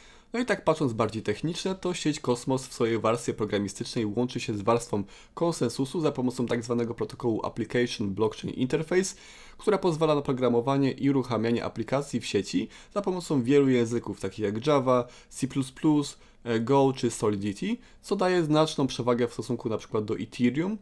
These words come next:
No i w praktyce daje to możliwość uruchomienia jakiejkolwiek zdecentralizowanej aplikacji, między innymi Ethereum, w sieci właśnie, e, Cosmos.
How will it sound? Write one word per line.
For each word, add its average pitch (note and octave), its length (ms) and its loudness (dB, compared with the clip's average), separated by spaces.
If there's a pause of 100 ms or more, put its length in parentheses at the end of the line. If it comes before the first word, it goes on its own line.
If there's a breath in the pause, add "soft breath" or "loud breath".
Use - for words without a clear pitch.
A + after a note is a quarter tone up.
(380 loud breath)
No D3+ 100 -2
i A3 60 -4
w - 40 -10
praktyce - 320 -2
daje A#2+ 160 8
to A#2 100 0
możliwość A2+ 380 -2
uruchomienia A2+ 340 -2
jakiejkolwiek A#2 580 0
zdecentralizowanej A#2 680 0
aplikacji, A#2 600 -4 (240 loud breath)
między F#3+ 240 0
innymi D3 300 2
Ethereum, E3 520 2 (340 loud breath)
w - 80 -12
sieci G3 300 0
właśnie, A#2+ 440 0 (220 loud breath)
e, G#2 240 -4
Cosmos. - 640 -2